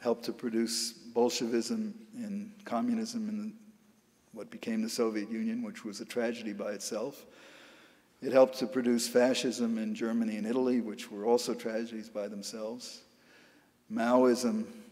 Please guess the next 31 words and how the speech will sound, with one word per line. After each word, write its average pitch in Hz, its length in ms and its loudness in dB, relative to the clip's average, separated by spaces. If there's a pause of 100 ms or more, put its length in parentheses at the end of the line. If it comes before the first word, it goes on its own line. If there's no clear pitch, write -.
in 101 120 -10
China, 120 400 0
which 104 260 -4
was - 520 -10 (280)
maybe 107 260 -6
seventy 120 440 2
million 110 340 -4
people 107 320 -10
died 104 320 -6
as 101 140 -12
a 113 40 -12
result. 98 460 -10
And 107 100 -4
then, 117 140 2
of 113 100 -2
course, 117 300 2
World 110 220 4
War 107 180 -2
Two, 113 280 -4
which 107 380 -6
made 110 380 -4
World 110 200 -2
War 113 120 2
One 120 240 2
no 127 120 4
longer 131 320 4
the 127 80 2
bloodiest 123 440 4
war 127 180 2
in 127 60 2
history. 113 380 -8